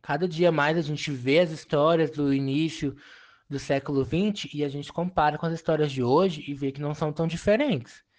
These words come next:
Então, é isso, gente. Fica a reflexão, fica aqui o meu apelo pra que as pessoas se mobilizem junto a mim, junto a quem for,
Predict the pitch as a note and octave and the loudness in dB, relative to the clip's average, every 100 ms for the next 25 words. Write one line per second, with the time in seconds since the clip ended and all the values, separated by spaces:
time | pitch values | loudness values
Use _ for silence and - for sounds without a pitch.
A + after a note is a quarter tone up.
0 | _ _ _ D3 - D#3 C3+ C#3 D3 D#3 | _ _ _ -16 -6 -2 0 0 0 0
1 | D3+ D3 C#3 B2+ _ _ _ _ - D#3 | 0 -2 -4 -8 _ _ _ _ -2 0
2 | C3 C3+ B2 A#2 - C#3+ D#3 D3+ D3+ C#3 | 0 -2 -4 -4 -6 -4 -4 -4 -4 -4
3 | - - C3+ C3 E3 A3+ _ _ _ _ | -6 -4 0 0 -2 -4 _ _ _ _
4 | - - D#3 D#3 D#3 E3 D#3+ D#3+ D3+ C#3+ | -18 -6 -4 -4 -2 -6 -4 -4 -2 0
5 | C#3 C#3+ F#3 - D3 D3+ E3+ E3 E3 D#3 | 4 4 2 0 0 2 0 -4 -4 -4
6 | E3+ D#3+ D#3+ D#3 D#3+ D3+ C#3+ D#3 C#3+ C#3 | -4 -2 0 0 -2 -2 0 -2 0 -2
7 | D3 E3+ G3 G3+ _ - C3+ C#3+ D3+ D3+ | -2 -2 -4 -6 _ -10 -4 -2 2 2
8 | C#3 C#3+ D3+ D3+ C#3 C#3+ D3 D3 C#3+ C3+ | 4 2 2 2 0 0 2 4 2 -2
9 | E3 F3+ - D#3 D3+ E3+ | -2 -2 0 4 4 2